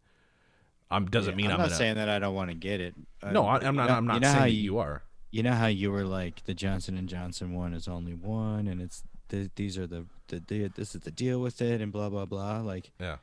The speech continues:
Speaker 2: you, like, know facts about this shit. Like, I don't, you know? I d-, I haven't done any research on this kinda
Speaker 1: Yeah.
Speaker 2: stuff. Like, I don't know any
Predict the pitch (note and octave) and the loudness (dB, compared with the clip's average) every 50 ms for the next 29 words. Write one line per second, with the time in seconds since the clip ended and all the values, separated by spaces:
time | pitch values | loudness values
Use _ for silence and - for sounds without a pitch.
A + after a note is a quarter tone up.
0 | _ _ _ _ _ _ _ _ - _ _ - _ _ _ _ - - G#2+ A#2 | _ _ _ _ _ _ _ _ -20 _ _ -20 _ _ _ _ -8 -2 0 2
1 | C3 C3+ C3 A#2+ A2 - - - G2 G2+ G#2 G#2 G2+ F#2 - - - G2+ F#2 F#2 | 4 6 6 6 4 2 -2 -8 -2 0 2 2 2 0 -2 -4 -4 -2 -2 -2
2 | G2 - - - G#2 G2 G#2 G2+ G2+ F#2+ - G#2+ G2+ - - - A2 A2 A2+ A2 | -4 -6 -4 -6 -4 -2 -2 -2 -2 -4 -4 -6 -4 -4 -4 -2 0 0 0 0
3 | - F#2+ F#2 F2+ E2 - - _ - G2 G2 F#2+ F#2+ F#2 F2 - F2+ E2+ D#2 D2 | -2 -4 -4 -4 -4 -8 -12 _ -4 -2 0 0 0 -2 -2 -4 -4 -4 -4 -6
4 | - - - - - _ _ _ _ _ _ - F#2 F#2+ F#2+ F#2+ F#2 F#2 F#2 F2+ | -10 -12 -16 -16 -18 _ _ _ _ _ _ -6 -2 -2 0 0 0 -2 -2 -4
5 | F2+ _ _ _ _ _ _ _ - - G#2 G#2 G#2 D#2+ F#2 G#2 G#2+ G#2 G2+ F#2 | -6 _ _ _ _ _ _ _ -4 -4 0 0 0 0 0 0 2 2 0 0
6 | G2 G2 F#2 F#2 F#2 F#2 F#2 F2 F2+ F2+ F#2 F#2 - F#2+ F#2 F2+ - - F#2+ F#2 | -2 -2 -4 -4 -4 -4 -6 -6 -6 -6 -8 -6 -6 -8 -8 -8 -6 -6 -6 -4
7 | F#2 F#2 F2+ F2+ F2+ - - - - - _ - - - - G2 F#2+ F2+ D2+ - | -4 -4 -4 -4 -6 -8 -10 -12 -14 -16 _ -20 -18 -8 -4 -2 -2 -2 -2 -4
8 | - G2 F#2+ F#2 F#2 - F#2+ F2+ F2+ F2+ - F#2 G2 G#2 G2+ F#2 F2 F#2 F2+ F2 | -4 -6 -6 -6 -6 -8 -6 -6 -6 -4 -4 -4 -2 -2 -2 -2 -2 -4 -4 -4
9 | F2 F2+ F2+ F#2 F#2+ | -4 -6 -6 -8 -10